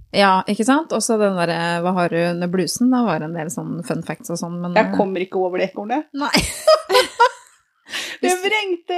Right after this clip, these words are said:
Speaker 2: ekornet! Gå til den episoden og
Speaker 1: Jeg skal
Speaker 2: hør om
Speaker 1: akkurat
Speaker 2: de
Speaker 1: si det.
Speaker 2: vrengte ekorna. Det var kjempegøy.
Speaker 1: Det var moro, vet du. Men skal vi begynne litt med historikken, da, eller?
Speaker 2: Absolutt.
Speaker 1: Har du lyst til å fortelle litt om det, Anne Mette, sånn helt i starten?
Speaker 2: Ja, eh, historisk, de eldste knappene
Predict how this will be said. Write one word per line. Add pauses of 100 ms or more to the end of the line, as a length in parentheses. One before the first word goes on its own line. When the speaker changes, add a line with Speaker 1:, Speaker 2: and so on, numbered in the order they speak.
Speaker 2:
ekornet!
Gå
til
den
episoden
og
Speaker 1:
Jeg
skal
Speaker 2:
hør
om
Speaker 1:
akkurat
Speaker 2:
de
Speaker 1:
si
det.
Speaker 2:
vrengte (180)
ekorna.
Det
var
kjempegøy. (800)
Speaker 1:
Det
var
moro,
vet
du. (120)
Men
skal
vi
begynne
litt
med
historikken,
da,
eller? (340)
Speaker 2:
Absolutt. (120)
Speaker 1:
Har
du
lyst
til
å
fortelle
litt
om
det,
Anne
Mette,
sånn
helt
i
starten? (160)
Speaker 2:
Ja, (280)
eh,
historisk,
de
eldste
knappene